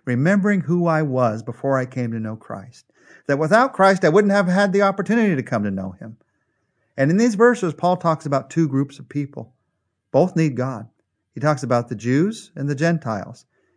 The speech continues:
He talks about the circumcision and the uncircumcised, those who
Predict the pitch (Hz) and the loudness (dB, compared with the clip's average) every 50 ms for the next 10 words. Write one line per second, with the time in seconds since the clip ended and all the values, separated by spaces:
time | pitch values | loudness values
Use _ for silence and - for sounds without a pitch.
0 | _ _ - 139 127 - 160 147 143 139 143 139 135 - 139 123 113 113 - - | _ _ -6 -2 0 2 2 2 2 2 0 0 0 0 -2 -4 -4 -2 0 2
1 | 196 196 196 185 151 131 - - 117 107 101 123 139 165 170 - _ _ _ - | 4 4 2 2 -4 -4 -2 -2 -2 -2 -2 -4 -6 -8 -8 -12 _ _ _ -8
2 | 135 123 127 139 165 180 190 180 180 - 117 107 - 113 101 - 113 107 101 101 | -4 -2 0 2 2 2 2 2 0 -2 -4 -4 -6 -12 -12 -8 -8 -8 -8 -8
3 | 98 101 135 139 139 135 - 139 131 131 127 | -4 -2 -2 -2 -2 -2 -2 -2 -2 -2 -4